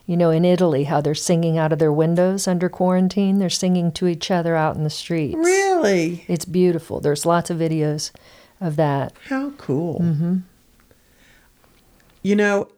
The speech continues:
Speaker 2: I, I feel for the music community. I do. And I know that in the newspaper today, they were talking about, um,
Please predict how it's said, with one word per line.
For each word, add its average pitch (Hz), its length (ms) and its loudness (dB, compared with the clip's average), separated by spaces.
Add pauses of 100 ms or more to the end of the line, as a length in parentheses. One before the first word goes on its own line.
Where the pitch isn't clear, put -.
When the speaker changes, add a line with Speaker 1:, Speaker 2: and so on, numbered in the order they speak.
(180)
Speaker 2:
I, - 120 -8 (840)
I 175 200 2
feel 175 460 0
for 180 160 -6
the 170 80 -4
music 165 440 -4
community. 156 580 -4
I 143 100 -4
do. 123 320 -6 (960)
And 175 120 4
I 165 80 4
know 175 260 4
that 170 160 2
in 160 120 0
the 156 60 2
newspaper 160 540 -2
today, 160 400 -2
they 156 140 -2
were 143 100 -2
talking 156 400 -4
about, 139 500 -2
um, 135 360 -2